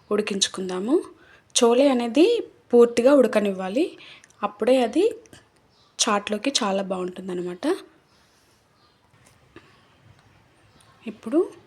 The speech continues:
దీనిలోకి ఒక హాఫ్ స్పూన్ సాల్ట్ యాడ్ చేస్తున్నా, చిటికెడు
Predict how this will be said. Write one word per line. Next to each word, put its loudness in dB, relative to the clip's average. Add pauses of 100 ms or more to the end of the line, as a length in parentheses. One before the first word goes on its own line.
(200)
దీనిలోకి -6 (840)
ఒక -12 (380)
హాఫ్ 0
స్పూన్ -2 (720)
సాల్ట్ -8
యాడ్ -16
చేస్తున్నా, -8 (3750)
చిటికెడు -2